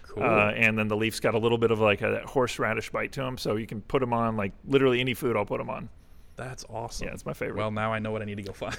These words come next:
Speaker 2: And then I'll give you the second one, is
Speaker 1: Okay.
Speaker 2: we grow one called wasabi arugula.
Speaker 1: Ooh.
Speaker 2: So it's arugula, but tastes just like wasabi. Like, if you eat it, you'd swear you're eating wasabi. It's spicy, goes, you know, hits you fast and goes away quick.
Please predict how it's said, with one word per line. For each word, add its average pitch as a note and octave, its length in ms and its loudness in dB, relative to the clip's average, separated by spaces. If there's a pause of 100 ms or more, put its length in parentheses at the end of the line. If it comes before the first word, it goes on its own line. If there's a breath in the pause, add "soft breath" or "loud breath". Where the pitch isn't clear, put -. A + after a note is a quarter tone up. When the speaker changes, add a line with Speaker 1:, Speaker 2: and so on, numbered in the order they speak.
Speaker 2:
And D3 100 2
then D3 100 8
I'll D3 100 8
give D3 120 2
you C#3 60 4
the A#2 100 -2
second D3+ 320 4
one, G#2 240 0
is A#2+ 180 0
Speaker 1:
Okay. A2+ 100 2
Speaker 2:
we B2 80 2
grow A#2+ 220 6
one B2+ 200 0
called A2+ 280 0
wasabi A2+ 520 0
arugula. G#2 480 0 (500 soft breath)
Speaker 1:
Ooh. G#2 260 -4
Speaker 2:
So A2 120 2
it's A#2 120 0
arugula, A#2 480 4
but A2+ 140 0
tastes - 380 -2
just - 320 0
like C3+ 160 2
wasabi. A#2+ 440 0
Like, A2 160 0
if A#2+ 60 -8
you C#3 120 2
eat C#3+ 160 4
it, A#2+ 100 2
you'd A#2+ 200 -4
swear C3 280 2
you're A2+ 140 0
eating A2+ 200 -2
wasabi. A2 440 -4
It's - 120 -6
spicy, G#2+ 580 2
goes, A2+ 420 0
you A#2+ 100 -2
know, G2+ 80 -6
hits D3 240 -2
you C3 60 -4
fast B2 380 0
and B2 80 -8
goes A#2 160 0
away A2+ 160 0
quick. A#2+ 280 -2